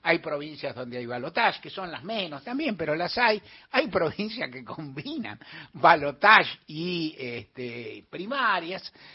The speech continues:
Hay provincias que tienen primarias y no tienen balotaje, como Santa Fe. Hay de todo. Y que hay provincias que tienen,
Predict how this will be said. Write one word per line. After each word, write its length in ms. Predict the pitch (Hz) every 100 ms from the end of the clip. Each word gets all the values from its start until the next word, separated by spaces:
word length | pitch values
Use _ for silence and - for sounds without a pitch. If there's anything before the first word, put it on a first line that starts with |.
| -
Hay 140 | - 214
provincias 480 | 185 180 196 185 165
que 120 | 143
tienen 340 | 147 160 151
primarias 560 | 131 143 160 156 139 -
y 120 | 160
no 160 | 151 143
tienen 280 | 143 139 135
balotaje, 520 | 143 220 285 214 -
como 200 | 139 131
Santa 360 | 135 139 127 160
Fe. 160 | -
Hay 160 | - 254
de 140 | 214
todo. 400 | 160 - - - _ - - -
Y 120 | - 151
que 120 | 175
hay 80 | 165
provincias 440 | 156 156 139 131
que 120 | 127
tienen, 420 | 107 - 147 120